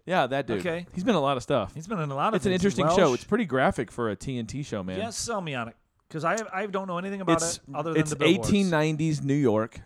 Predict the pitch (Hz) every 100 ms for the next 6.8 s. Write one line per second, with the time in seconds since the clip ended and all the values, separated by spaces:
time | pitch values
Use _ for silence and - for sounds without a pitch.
0 | - - 107 - - 139 127 123 117 113
1 | 110 101 - 127 120 117 117 104 110 117
2 | 101 98 104 - 104 95 90 113 113 -
3 | 110 110 - 104 117 135 135 147 143 -
4 | 117 113 110 156 147 160 151 147 151 156
5 | 170 165 165 165 151 151 143 127 131 127
6 | 123 135 127 139 139 135 131 127